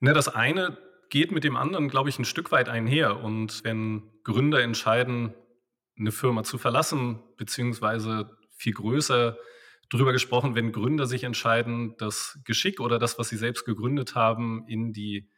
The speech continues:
in die Hände von jemandem anders zu legen, in dem Fall dann in die Hände von mir, dann ist es ja eine, eine Riesenverantwortung, das zu gestalten. Und dann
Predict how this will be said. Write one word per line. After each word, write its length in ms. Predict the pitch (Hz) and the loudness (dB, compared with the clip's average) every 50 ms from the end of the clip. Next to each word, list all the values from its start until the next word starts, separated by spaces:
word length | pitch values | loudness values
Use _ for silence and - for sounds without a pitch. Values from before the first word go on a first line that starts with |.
| _ _ _ _ _ _ | _ _ _ _ _ _
in 180 | - 110 113 | -2 -2 0
die 120 | 104 104 98 | 0 0 0
Hände 720 | 113 127 151 165 151 135 127 123 120 113 107 - - _ | 2 2 2 4 4 2 2 2 0 0 -4 -8 -16 _
von 220 | _ - - 117 113 | _ -6 -4 -2 -2
jemandem 260 | 117 110 107 104 104 | 0 -2 -2 -4 -4
anders 360 | 101 110 123 139 143 139 - | -4 -4 -4 -2 -4 -2 -4
zu 100 | - - | -6 -6
legen, 260 | 131 123 131 131 131 | -6 -6 -6 -6 -6
in 120 | 120 113 104 | -6 -6 -6
dem 200 | 110 110 107 107 | -6 -4 -6 -6
Fall 220 | - - 117 110 | -6 -6 -6 -4
dann 360 | 110 110 107 107 104 101 104 _ _ | -4 -4 -4 -4 -4 -6 -8 _ _
in 140 | - 104 104 | -8 -6 -6
die 100 | 101 101 | -6 -6
Hände 200 | 107 110 104 104 | -6 -6 -6 -8
von 200 | - - 104 101 | -8 -8 -6 -4
mir, 360 | 107 120 135 151 160 165 156 160 _ _ _ - - - _ | -2 0 0 2 0 0 -2 -8 _ _ _ -20 -20 -12 _
dann 120 | - 110 | -6 -4
ist 120 | 131 135 117 | -4 -4 -6
es 80 | 120 | -2
ja 100 | - 120 | 0 0
eine, 360 | 113 113 110 110 107 107 110 _ _ | 2 2 2 0 0 -2 -4 _ _
eine 120 | 107 101 | -8 -6
Riesenverantwortung, 880 | 113 131 170 180 151 123 - 123 117 127 135 147 - 131 123 - 117 101 | -4 -6 -2 -2 -2 0 2 0 2 2 0 0 0 -2 -2 0 -2 -4
das 160 | 117 113 - | -4 -4 -4
zu 100 | - 107 | -6 -6
gestalten. 540 | 104 104 - - 104 110 127 143 - 160 135 | -4 -6 -2 0 0 2 0 0 -2 -4 -4
Und 180 | 120 117 107 | -4 -4 -2
dann 320 | - 117 120 123 120 123 | -2 -2 -2 -2 -2 -4